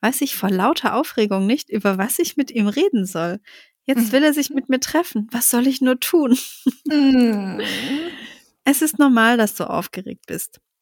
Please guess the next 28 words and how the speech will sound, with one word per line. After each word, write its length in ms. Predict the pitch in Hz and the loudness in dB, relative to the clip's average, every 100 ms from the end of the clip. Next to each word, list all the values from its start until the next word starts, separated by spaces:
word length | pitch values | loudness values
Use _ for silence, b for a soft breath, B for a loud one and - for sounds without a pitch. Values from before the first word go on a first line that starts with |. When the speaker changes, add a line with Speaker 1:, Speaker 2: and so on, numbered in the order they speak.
| _ | _
Speaker 1:
Zum 180 | - 233 | -4 -2
Einstieg 440 | 240 294 - 294 - | 2 2 2 -4 2
könnt 220 | 277 285 | 2 4
ihr 80 | 254 | 4
ja 160 | 208 | 2
erstmal 500 | - 240 - 233 220 | 2 -2 0 0 0
über 180 | 208 208 | 2 2
die 100 | 202 | 0
Schule 340 | - 208 196 | 0 2 2
quatschen. 580 | 185 - 160 - 156 165 - | 0 -2 -4 -4 -6 -6 -4
Da 120 | 269 | -2
habt 160 | 254 - | -2 -4
ihr 100 | - | -4
euch 200 | 175 - | -4 -4
sicherlich 580 | - 220 208 196 170 - | -4 -2 0 0 -2 -4
einiges 440 | 170 170 180 180 | -4 -4 -6 -10
zu 100 | - | -10
erzählen. 560 | - 180 - 202 190 175 B B B B | -10 -8 -2 -2 -2 -6 B B B B
Und 140 | 208 | 0
da 160 | 202 208 | 2 2
du 80 | 208 | 0
ihn 160 | 185 185 | -2 -2
ja 80 | |
kennenlernen 680 | 165 285 285 277 254 240 233 | -2 2 4 4 4 2 0
willst, 300 | 233 240 - | 0 -2 -6
frag 260 | - 349 330 | -6 -4 0
ihn 120 | 254 | 2
nach 160 | 226 | 0